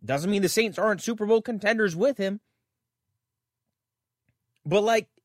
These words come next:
the Dallas Cowboys are, are such a confused organization right now.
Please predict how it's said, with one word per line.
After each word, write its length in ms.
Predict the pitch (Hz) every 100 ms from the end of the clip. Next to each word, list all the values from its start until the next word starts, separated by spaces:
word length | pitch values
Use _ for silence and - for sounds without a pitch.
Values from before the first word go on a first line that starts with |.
| _
the 140 | 165 196
Dallas 440 | 160 208 302 233
Cowboys 460 | 240 220 196 190 170
are, 100 | 180
are 220 | 165 175
such 480 | - - 226 214 196
a 220 | 170 143 _ _ _ -
confused 640 | 202 151 - 185 214 180
organization 640 | 170 165 151 139 147 160 175
right 180 | 175 170
now. 220 | 175